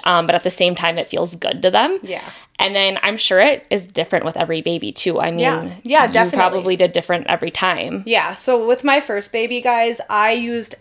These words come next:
Speaker 2: everything. I needed everything. I wanted to use everything. And as bulky as it does feel, it feels really, really good. And, like, I needed the ice pack. I was swollen. Um, I wanted every little aspect of that for, like, multiple days.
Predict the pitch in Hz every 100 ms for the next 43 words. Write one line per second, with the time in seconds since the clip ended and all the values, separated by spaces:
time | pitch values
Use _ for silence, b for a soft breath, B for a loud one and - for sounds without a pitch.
0 | - 220 196 - - 196 - 220 220 214
1 | 208 220 226 240 254 240 233 - 202 196
2 | 214 226 262 240 220 214 226 233 220 208
3 | 202 196 - _ 185 202 196 208 294 262
4 | 240 214 190 185 196 - - - 208 196
5 | 196 - 220 - 208 202 190 190 180 185
6 | 196 202 175 165 180 - 190 160 156 -
7 | 196 202 196 196 165 196 196 - 208 196
8 | 175 - - 233 240 240 240 240 B B
9 | B - 202 170 180 202 190 - 214 208
10 | 202 208 - 202 196 208 214 208 208 202
11 | - - - 202 220 214 220 - 233 226
12 | 220 180 165 - - - - -